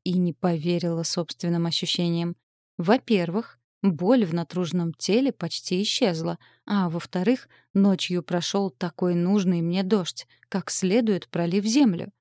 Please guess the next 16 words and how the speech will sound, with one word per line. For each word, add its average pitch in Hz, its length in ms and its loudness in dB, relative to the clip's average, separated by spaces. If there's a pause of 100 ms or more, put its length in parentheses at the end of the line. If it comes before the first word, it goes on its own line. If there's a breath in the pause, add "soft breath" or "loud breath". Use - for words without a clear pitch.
(340)
Так 370 160 -2
что - 160 0
я 190 160 2
наскоро 175 420 -4
позавтракала, 180 840 -4 (260)
оделась 226 580 2
в 190 160 -4
бабкино 170 540 -2
из - 140 -4
комода, 175 440 -2 (320)
свое 175 440 0
надо 170 240 -2
бы 165 100 -4
постирать 202 560 -2
при 170 120 -6
случае, 180 540 -4